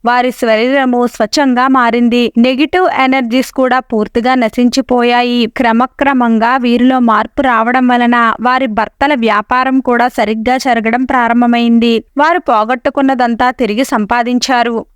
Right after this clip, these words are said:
ముగ్గురు సోదరీమణులు కూడా అత్తమామలతో కలిసి చాలా సంతోషంగా జీవించడం ప్రారంభించారు.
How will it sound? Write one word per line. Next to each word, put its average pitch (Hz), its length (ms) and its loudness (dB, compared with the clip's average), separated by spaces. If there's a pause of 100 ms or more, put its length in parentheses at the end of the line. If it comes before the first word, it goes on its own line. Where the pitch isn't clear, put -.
ముగ్గురు 320 340 0
సోదరీమణులు 285 840 0
కూడా 240 260 0
అత్తమామలతో 247 1000 0
కలిసి 226 560 -2
చాలా 240 280 0
సంతోషంగా 262 880 0
జీవించడం 240 640 2
ప్రారంభించారు. 240 1000 0